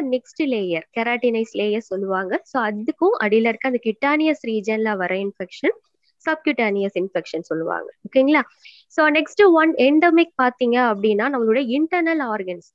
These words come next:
நம்ம இன்டர்னல்ல ஏகப்பட்ட organs இருக்கு இல்லையா? So, எல்லா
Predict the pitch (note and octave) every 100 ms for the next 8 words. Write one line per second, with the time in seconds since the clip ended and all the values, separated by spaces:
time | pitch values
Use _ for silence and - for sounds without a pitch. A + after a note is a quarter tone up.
0 | - - _ B3+ B3 C4+ D4 F4+ E4+ D4
1 | C4+ A3+ C4+ D#4+ C#4 A#3+ A#3 A#3+ C4 -
2 | G#3+ A3+ A3 A3+ B3+ F#3+ - A#3+ C#4 D#4+